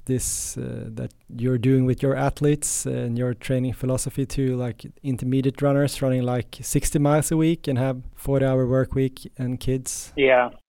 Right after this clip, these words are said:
Speaker 2: I, I used to, I used to do a lot of online coaching for just recreational runners before I started this a few years ago. And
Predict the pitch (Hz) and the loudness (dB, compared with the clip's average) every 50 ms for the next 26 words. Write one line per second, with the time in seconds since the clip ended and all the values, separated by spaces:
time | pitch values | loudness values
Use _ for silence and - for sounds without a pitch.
0 | - _ - 156 170 190 208 - 160 170 202 220 220 208 - - - 165 151 143 | -8 _ 2 2 2 2 2 2 2 2 4 2 0 -4 -6 -6 -6 -6 -6 -6
1 | 135 131 _ _ - 151 151 165 180 160 - - 147 143 135 131 123 - _ _ | -6 -12 _ _ -4 -2 -2 -2 -4 -6 -8 -8 -6 -6 -6 -8 -10 -16 _ _
2 | _ _ - 151 165 151 151 147 143 139 139 135 139 135 139 143 147 151 151 151 | _ _ -8 -2 2 2 4 4 4 4 4 2 2 2 2 2 2 2 4 2
3 | 143 143 139 139 135 - 143 143 139 - - 143 139 135 - - 143 135 127 127 | 2 2 0 -2 -2 0 0 0 2 2 0 0 -2 -2 -2 0 2 2 4 2
4 | 123 127 127 - - _ _ - 143 123 - - - - 156 147 139 - - 135 | 2 0 -2 -6 -12 _ _ -2 -2 -2 -2 -6 -2 2 2 2 2 2 2 4
5 | 135 135 135 151 139 - 151 147 143 143 143 143 147 147 151 143 - - 139 - | 4 6 4 4 2 2 2 4 4 6 4 4 4 4 2 0 0 -4 -8 -4
6 | - 143 139 135 135 135 131 131 127 127 123 - - - 143 135 135 139 135 135 | 0 4 6 6 8 8 6 6 4 2 -2 -2 0 4 4 6 6 4 2 0
7 | 135 - _ _ _ _ - 147 139 - - 131 - - 143 139 139 139 151 151 | -2 -6 _ _ _ _ 0 0 0 0 -4 -10 -4 -2 0 2 4 4 4 4
8 | 139 143 143 135 139 135 131 131 127 127 127 | 4 4 4 6 6 6 8 6 4 2 -2